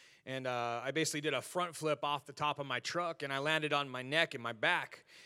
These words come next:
And, uh, I had pulled on one of the tie-down straps, and it wasn't hooked to anything, and I flew head first, and I, I wasn't able to catch myself or anything. I just landed on my neck and my back.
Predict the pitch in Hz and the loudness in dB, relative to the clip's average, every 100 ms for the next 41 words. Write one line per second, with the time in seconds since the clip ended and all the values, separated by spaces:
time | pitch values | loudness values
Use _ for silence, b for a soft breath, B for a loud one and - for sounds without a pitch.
0 | B B - 127 123 123 120 151 143 - | B B -6 -4 -2 -2 -2 0 -2 0
1 | 180 180 151 139 139 151 147 123 - 156 | 0 2 2 2 2 0 -2 -4 -6 -2
2 | 175 156 135 - 139 127 120 - 127 143 | 0 0 0 -4 -2 -2 -4 -6 -4 -4
3 | 131 127 170 165 135 135 131 127 123 120 | -2 0 0 0 -2 -2 -4 -6 -6 -6
4 | 117 - 147 139 147 127 165 151 139 120 | -6 -2 0 2 2 0 -2 -2 -4 -6
5 | 117 113 123 113 127 139 139 127 113 104 | -10 -6 -4 -4 -4 -2 -2 0 -2 -6
6 | B B - 185 175 160 165 160 180 165 | B B 2 2 4 2 2 2 2 2
7 | 160 135 147 156 151 139 139 143 - 147 | 0 0 0 0 0 0 0 -2 -4 -2
8 | 151 147 135 147 131 127 135 170 165 139 | -2 -2 -2 -2 -4 -4 2 2 2 0
9 | 135 117 135 117 - | -2 0 0 0 -6